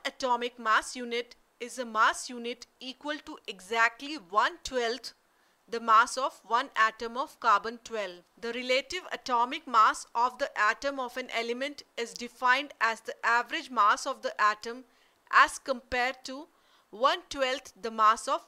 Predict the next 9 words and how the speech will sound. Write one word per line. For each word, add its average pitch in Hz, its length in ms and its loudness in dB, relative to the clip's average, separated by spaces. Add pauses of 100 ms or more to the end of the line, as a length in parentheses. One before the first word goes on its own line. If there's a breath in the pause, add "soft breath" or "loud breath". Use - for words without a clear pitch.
one 269 320 0
carbon 233 420 2
twelve 233 340 -4 (180)
atom. 202 360 -4 (400)
And 220 220 -12
what 233 240 0
about 254 320 -4
molecular 247 520 -2
mass? 277 500 2